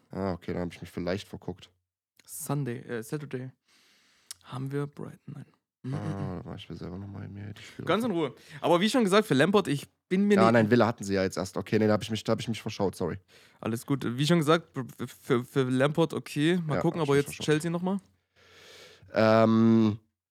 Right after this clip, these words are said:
Speaker 1: eben, ja, äh, wie gesagt, aus diesem Punkt, dass man sich einfach diese Zeit lässt.
Speaker 2: Hm.
Speaker 1: Und das ist sinnvoll. Und und ich glaube auch, dass das für Lampard das Positive ist, weil diese Season passiert nichts mehr. Er, er qualifiziert sich jetzt nicht mehr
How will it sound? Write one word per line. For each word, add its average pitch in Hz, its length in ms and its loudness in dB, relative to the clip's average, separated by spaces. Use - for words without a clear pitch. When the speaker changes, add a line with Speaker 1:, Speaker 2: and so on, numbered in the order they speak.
Speaker 1:
eben, 160 200 6
ja, 139 280 6
äh, 127 220 0
wie 156 60 2
gesagt, 156 180 6
aus 131 100 6
diesem 135 220 -2
Punkt, 175 280 -2
dass 143 120 0
man 147 140 6
sich 143 200 -2
einfach 131 340 2
diese 131 220 -6
Zeit 165 420 -2
lässt. 95 400 -2
Speaker 2:
Hm. 123 200 -4
Speaker 1:
Und 123 140 4
das 151 120 6
ist 135 180 -2
sinnvoll. 117 460 2
Und 147 320 6
und 139 120 4
ich 123 80 4
glaube 127 260 8
auch, 110 140 6
dass 127 220 4
das 120 180 2
für 135 120 2
Lampard 113 360 4
das 104 180 -4
Positive 107 540 2
ist, 90 160 0
weil 101 80 4
diese 101 180 0
Season 107 320 -4
passiert 101 380 -4
nichts 101 240 -8
mehr. 92 140 2
Er, 76 240 0
er 64 120 -2
qualifiziert 101 680 -4
sich 104 160 -2
jetzt 95 180 -2
nicht 92 140 -8
mehr 87 280 0